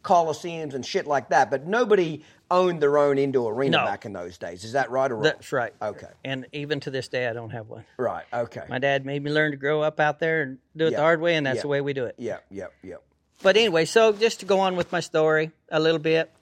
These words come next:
Speaker 2: my next year, I was terrible. My dad roped so good. I won everything. The year before, I couldn't catch. Couldn't catch.
Speaker 1: Mm-hmm.
Speaker 2: And, uh, it was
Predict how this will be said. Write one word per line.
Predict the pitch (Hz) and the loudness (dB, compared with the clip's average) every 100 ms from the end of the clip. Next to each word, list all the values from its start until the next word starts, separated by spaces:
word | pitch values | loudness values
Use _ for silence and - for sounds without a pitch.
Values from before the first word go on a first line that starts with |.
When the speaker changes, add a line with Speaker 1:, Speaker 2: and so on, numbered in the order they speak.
| _ _ _ - | _ _ _ -4
Speaker 2:
my | 147 | 0
next | 151 151 - | 0 0 -4
year, | 160 147 147 _ _ | -4 -4 -6 _ _
I | 139 | -10
was | 131 120 | -8 -10
terrible. | - 131 123 131 127 _ - | -12 -10 -10 -12 -16 _ -16
My | 131 | -10
dad | 135 135 | -6 -6
roped | 131 131 - | -8 -12 -12
so | 139 131 | -10 -10
good. | 131 131 131 | -10 -10 -8
I | 131 | -8
won | 131 135 | -8 -8
everything. | 123 131 117 - 131 127 139 _ - - _ - | -10 -12 -14 -12 -12 -12 -16 _ -20 -20 _ -14
The | 123 | -8
year | 131 | -6
before, | 127 117 143 135 135 - - | -8 -10 -6 -6 -8 -12 -16
I | 127 | -14
couldn't | - 135 117 | -10 -12 -10
catch. | - - - _ _ _ _ _ _ _ _ _ - | -14 -16 -20 _ _ _ _ _ _ _ _ _ -12
Couldn't | - 180 156 | -6 -4 -6
catch. | 147 - - - | -10 -14 -16 -16
Speaker 1:
Mm-hmm. | 123 127 147 _ _ - _ _ _ - | -14 -14 -16 _ _ -20 _ _ _ -12
Speaker 2:
And, | 135 135 131 131 131 | -10 -10 -10 -10 -10
uh, | 131 135 135 - - - | -10 -10 -12 -16 -16 -10
it | 151 | -8
was | 156 - | -8 -14